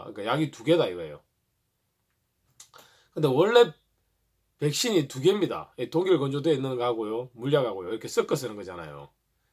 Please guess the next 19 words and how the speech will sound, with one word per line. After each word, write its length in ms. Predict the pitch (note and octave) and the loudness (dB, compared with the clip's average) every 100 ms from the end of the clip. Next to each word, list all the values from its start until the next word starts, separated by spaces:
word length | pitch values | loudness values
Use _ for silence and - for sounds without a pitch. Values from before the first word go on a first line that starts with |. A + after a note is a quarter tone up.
| _ | _
원래 260 | G3+ A#3 D3+ | 6 6 6
두 100 | C3 | 0
개입니다. 460 | D3 B2 D#2+ D2 _ _ _ _ _ _ _ _ | -4 -4 -8 -12 _ _ _ _ _ _ _ _
근데 240 | A3 G3 | -4 2
이 40 | F#3 | 6
사람은 320 | G#3+ G#3 F3 | 8 6 4
또 100 | C#3+ | 0
그러죠. 480 | D#3+ D3+ B2 E2 - _ _ _ _ _ _ _ _ _ _ _ - - - | 0 0 -2 -8 -14 _ _ _ _ _ _ _ _ _ _ _ -20 -20 -10
이분이 580 | G3+ G3 G#3 D3+ F2+ - | -4 -4 0 -2 -4 -14
수입 300 | - G3+ D3+ | -10 -6 -4
백신을 520 | D3 - - E3+ B2+ | -4 -6 -4 -2 -2
사서 340 | - A#3+ C#4 | 6 8 8
갔어요. 340 | D#3+ C#3 A2+ F#2 | 4 0 -6 -10
두, 180 | A2+ G#2 _ | -18 -20 _
두 140 | A#2+ | -10
개를. 340 | A2+ G#2+ D#2+ - _ _ _ _ _ _ _ _ | -8 -8 -10 -16 _ _ _ _ _ _ _ _
그 120 | - A#2 | -14 -8
동물 280 | B2 C#3 | -4 -2
약품에서. 600 | C3 - D#3 A2 F2 D2+ | -2 -2 -4 -6 -8 -14